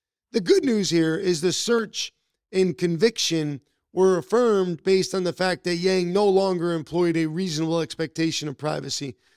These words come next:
once the vehicle was past the return time. The bad news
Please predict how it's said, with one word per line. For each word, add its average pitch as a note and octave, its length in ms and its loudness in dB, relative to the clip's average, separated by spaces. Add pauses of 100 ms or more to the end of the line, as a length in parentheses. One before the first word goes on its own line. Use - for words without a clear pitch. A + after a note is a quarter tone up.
(160)
once G3 280 0
the F3+ 120 0
vehicle D#3+ 680 0
was D#3 200 -6
past D#3 500 -6
the G#3+ 80 -12
return D3+ 500 -6
time. D3+ 360 -8 (540)
The E3+ 100 -4
bad A#3 360 2
news D#3 480 -2